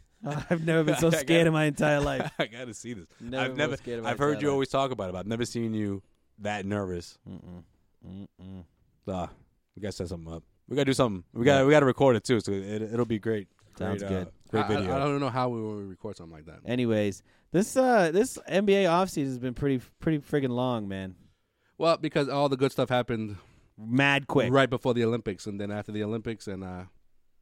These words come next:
Speaker 3: you know.
Speaker 1: Oh, Harrison Barnes at the Olympics
Speaker 3: Block,
Speaker 1: was,
Speaker 3: block
Speaker 1: was
Speaker 3: Lee,
Speaker 1: great.
Speaker 3: you know, talking about he got kidnapped and whatnot. That, you know,
Speaker 1: Harrison Barnes,
Speaker 3: wasn't good.
Speaker 1: true y-, Olympian.
Speaker 3: Oh, yeah. Yeah. Make sure you follow us on, uh,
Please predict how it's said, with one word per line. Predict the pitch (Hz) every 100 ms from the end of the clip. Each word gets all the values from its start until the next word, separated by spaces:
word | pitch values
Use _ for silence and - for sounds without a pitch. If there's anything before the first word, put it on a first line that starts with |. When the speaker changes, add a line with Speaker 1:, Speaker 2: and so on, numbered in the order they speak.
| _ _ _
Speaker 3:
you | 117
know. | 110 95 95 _ _ _ _ - _ _
Speaker 1:
Oh, | - 139
Harrison | 175 220 220 214
Barnes | 156 170 190
at | 180
the | 147
Olympics | 131 139 117
Speaker 3:
Block, | 127
Speaker 1:
was, | 123
Speaker 3:
block | - 123
Speaker 1:
was | 120
Speaker 3:
Lee, | 120 117
Speaker 1:
great. | 123
Speaker 3:
you | 110
know, |
talking | 107 113
about | 110 110
he |
got | 107 101
kidnapped | 113 107 107 101
and | 104
whatnot. | 101 104 98
That, | 98
you |
know, | 143
Speaker 1:
Harrison | 175 196 202
Barnes, | 170 156 170 190 104
Speaker 3:
wasn't | 98 98
good. | 92 - _
Speaker 1:
true | - - 151 156 165 - _ _ _ _ _ _ _ 127
y-, | 123 _ _
Olympian. | 123 123 104 87 82 80 -
Speaker 3:
Oh, | 85
yeah. | 82 82 _ _ _ _ _ _ _ _
Yeah. | 85 - _ _ _ _ -
Make | 214
sure | 214
you | 208
follow | 202 185 165
us | 151 147
on, | 135
uh, | 127 110 101